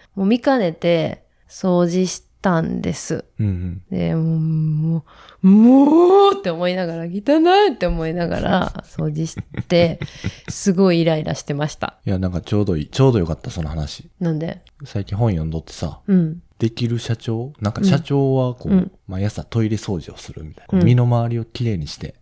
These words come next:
Speaker 1: うん。
Speaker 2: って書いとって、あ、俺も掃除しようかなと思って、
Speaker 1: うん。うん。
Speaker 2: 毎日。
Speaker 1: うんうん。
Speaker 2: 今日、今日、今日思って。
Speaker 1: うん。して？
Speaker 2: でも毎日っ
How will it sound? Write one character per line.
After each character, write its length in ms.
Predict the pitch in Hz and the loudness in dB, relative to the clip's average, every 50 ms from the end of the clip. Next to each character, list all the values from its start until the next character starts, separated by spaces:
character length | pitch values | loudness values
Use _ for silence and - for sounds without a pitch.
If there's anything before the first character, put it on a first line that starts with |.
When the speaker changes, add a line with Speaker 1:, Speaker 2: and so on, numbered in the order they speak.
| _ - | _ -2
Speaker 1:
う 100 | - 220 | 2 2
ん。 200 | 196 170 160 165 | 2 2 0 -4
Speaker 2:
っ 20 | 170 _ _ | -10 _ _
て 100 | - - - | -12 -8 -6
書 80 | - | -4
い 60 | 85 - | -4 -4
と 60 | - | -4
っ 20 | |
て、 140 | - - - | -8 -10 -10
あ、 20 | 82 85 85 87 90 - - - _ - | -8 -8 -6 -6 -8 -10 -14 -20 _ -12
俺 260 | 87 85 87 92 95 | -8 -4 -4 -4 -4
も 120 | 92 82 | -4 -6
掃 320 | - - - - 101 92 90 | -10 -12 -10 -8 -6 -6 -6
除 60 | 90 | -4
し 80 | - - | -2 -2
よ 80 | 139 | -2
う 20 | 127 | 0
か 100 | 107 90 | 0 0
な 160 | 87 90 85 | 0 -2 -2
と 80 | - 85 | -4 -4
思 220 | 80 78 76 - _ - 185 185 175 160 156 | -6 -6 -8 -10 _ 0 2 2 2 2 0
っ 40 | 139 | -4
て、 320 | - - 80 73 - - _ - | -6 -6 -6 -6 -6 -12 _ -2
Speaker 1:
う 60 | 202 | -2
ん。 40 | 175 | 0
う 40 | 156 | 0
ん。 140 | 156 156 - _ - | -2 -4 -10 _ -8
Speaker 2:
毎 180 | 87 82 82 85 | -6 -4 -4 -4
日。 340 | 85 - - - - - - | -4 -6 -8 -12 -12 -10 -2
Speaker 1:
う 100 | - 269 | 2 4
ん 240 | 202 190 175 170 170 | 4 4 4 2 2
う 40 | 175 151 | 2 0
ん。 80 | 143 147 _ - | -2 -4 _ -2
Speaker 2:
今 120 | - 90 82 | -2 -2 -2
日、 80 | - - - - | -2 -4 -2 0
今 120 | 113 117 | 0 0
日、 80 | 127 - - - - | 0 -2 -10 -6 -2
今 100 | 110 98 | 0 0
日 40 | 92 | 0
思 120 | 98 95 90 | 0 -2 -2
っ 40 | - | -4
て。 240 | - - - - - - _ - | -6 -14 -16 -16 -16 -10 _ 2
Speaker 1:
う 80 | 196 | 2
ん。 100 | 175 151 - _ _ - | 2 2 0 _ _ -14
し 140 | - - - | -12 -8 -4
て？ 220 | - 254 269 - _ _ - | -2 -2 -2 -4 _ _ -8
Speaker 2:
で 80 | 104 | -8
も 60 | 82 73 73 82 | -6 -6 -6 -4
毎 160 | 87 101 120 | -2 0 2
日 280 | 160 190 180 - - | 2 0 0 -4 -8
っ 20 | - | -12